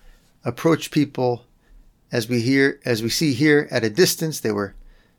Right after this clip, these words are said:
socially distancing as, <laughs> as we do today. And they had to let them know of their, of their, um, of their presence by c-, crying out,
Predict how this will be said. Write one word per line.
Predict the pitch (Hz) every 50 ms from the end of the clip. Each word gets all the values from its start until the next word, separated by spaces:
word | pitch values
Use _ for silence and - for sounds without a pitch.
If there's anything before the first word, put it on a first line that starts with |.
| _ _ _
socially | - - - 143 143 139 135 - 143 131 120
distancing | 104 131 139 - - - 127 117 - - 135 143 139
as, | 123 113 107 - - - 120
<laughs> | - -
as | 127 110 -
we | - 117 127 127
do | 117 120 123 117
today. | 113 - - 107 104 101 101 107 101 _ _ _ _ _ _ _ _ _ _ _ _ _ _ _ _ _ _ _ _ _ _ _ _ _ _ _ -
And | 156 156 156
they | 175 170
had | 170 180 180 175
to | - 180
let | 165 165 175 190 190 185 -
them | - 185 170 165 160
know | 165 165 165 165 165
of | 147 143 127 120
their, | 131 139 139 135 135 131 - -
of | - 143 131 127 113 107 113
their, | 123 123 120 120 120 120 - _ -
um, | 123 117 113 113 110 110 117 117 _ _ _ _ _ _ _ _ - -
of | 143 120
their | 131 147 -
presence | - - 165 196 220 175 131 110 101
by | - - 110 113
c-, | - _ _ _ _ _ _ _ - - - _
crying | - - - 143 139 139 131 131
out, | 131 131 127